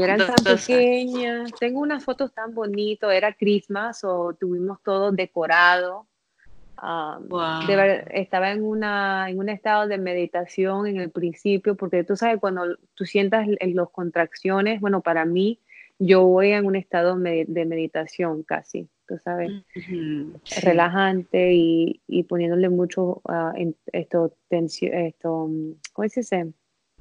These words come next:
Speaker 1: Atención a lo que está pasando en mi cuerpo, porque uno está tan conectado al cuerpo en ese momento. Tienes que hacerle caso.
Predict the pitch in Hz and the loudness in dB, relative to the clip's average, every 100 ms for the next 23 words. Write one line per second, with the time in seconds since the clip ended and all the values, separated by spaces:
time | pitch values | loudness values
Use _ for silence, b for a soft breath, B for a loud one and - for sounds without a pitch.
0 | - 185 180 180 175 185 185 190 180 175 | -2 0 2 0 2 0 4 2 4 2
1 | 170 - 165 170 180 180 175 160 175 175 | 0 -2 -4 -4 0 2 2 0 2 2
2 | 170 165 160 _ b b b b 180 175 | 2 -4 -8 _ b b b b 2 6
3 | 185 185 190 208 185 196 196 202 185 180 | 6 6 4 0 2 2 2 2 -2 0
4 | 180 175 165 180 170 175 170 - 170 165 | 0 0 0 -2 -2 -4 -6 -6 -6 -4
5 | 165 160 165 160 _ b b b b b | -4 -6 -8 -10 _ b b b b b
6 | b _ _ 190 180 180 190 185 170 165 | b _ _ -4 -2 -2 0 2 2 6
7 | 247 269 247 - | 8 8 4 -10